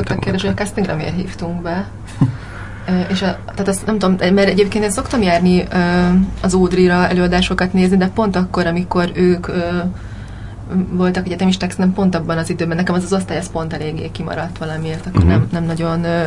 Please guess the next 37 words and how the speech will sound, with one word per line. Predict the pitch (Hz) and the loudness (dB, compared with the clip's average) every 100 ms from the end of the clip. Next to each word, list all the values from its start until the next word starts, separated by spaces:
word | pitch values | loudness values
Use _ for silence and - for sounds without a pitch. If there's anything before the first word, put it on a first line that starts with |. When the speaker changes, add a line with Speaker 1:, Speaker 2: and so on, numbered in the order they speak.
| - 175 | -2 -4
Speaker 1:
jártam | 175 185 180 | -4 -2 0
arra. | 175 180 196 220 - - - - - - - - | 0 2 2 2 -2 -10 -12 -12 -12 -12 -10 -2
És | |
nem, | 277 | 0
nem, | 220 196 | 2 4
nem | 240 | 4
tudom, | 190 175 180 | 4 2 2
tényleg | 190 185 | 2 4
nem | 175 | 4
tudom | 180 175 | 2 2
megmondani, | 175 175 | 2 2
hogy | 175 175 | 2 2
Benőt, | 175 175 - - | 2 0 -2 0
ö, | 185 175 175 - | 4 4 2 0
hogy, | 175 180 185 - | -4 -2 -2 0
hogy | 185 | -2
hol, | - 180 175 170 - | 2 2 2 0 0
ö, | 185 175 175 175 175 | 0 2 2 2 2
láttam. | 180 185 190 | 2 2 2
Lehet, | 185 | 4
hogy | 170 | 4
a, | 165 165 - - - 175 | 4 2 -2 -12 0 2
a | 175 175 - - - | 4 0 -4 -8 0
Barcskata, | 180 175 170 180 170 165 | 2 2 0 2 2 2
a | |
casting | 175 170 - 170 | 0 -2 0 2
direktor | 170 175 - 170 170 - - - - - - - - | 2 0 0 0 0 -2 -12 -14 -14 -12 -12 -14 -8
találta, | 175 165 170 - - 170 170 185 - | -4 -2 -4 -8 -8 -2 -2 -2 -2
de | 190 | 2
az | 190 | 2
is | 185 | 4
lehet, | 190 | 2
hogy | 180 185 | 4 6
végig | 180 | 4
kattingattam | 180 180 180 170 165 175 165 | 2 2 4 4 2 2 4
a, | 160 160 - - - - - 170 | 4 4 0 -10 -8 -10 -4 0
a, | 160 156 | 2 4